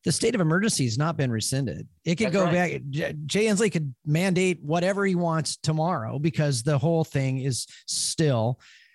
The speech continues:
Speaker 1: under, we are still under an emergency declaration. One of the last states, I mean, what was it, us in Hawaii?
Speaker 2: I believe so. Yeah.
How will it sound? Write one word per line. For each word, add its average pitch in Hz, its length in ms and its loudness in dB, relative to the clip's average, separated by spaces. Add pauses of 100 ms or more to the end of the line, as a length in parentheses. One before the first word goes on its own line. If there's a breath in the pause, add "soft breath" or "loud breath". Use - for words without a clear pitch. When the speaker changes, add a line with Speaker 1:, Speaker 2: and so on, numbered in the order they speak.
(200 loud breath)
Speaker 1:
under, 147 280 0
we 156 160 4
are 131 100 2
still 214 380 0
under 160 260 2
an 147 80 0
emergency 147 580 -2 (300 soft breath)
declaration. 165 420 0
One 233 120 2
of 240 60 0
the 185 60 0
last 180 280 0
states, - 340 -4
I 139 60 -2
mean, 156 160 0
what 165 240 -2
was 135 160 -2
it, 131 160 -2
us 160 220 0
in 156 60 4
Hawaii? 151 460 0 (880)
Speaker 2:
I 127 100 0
believe 127 280 -2
so. - 120 -2
Yeah. 110 240 -2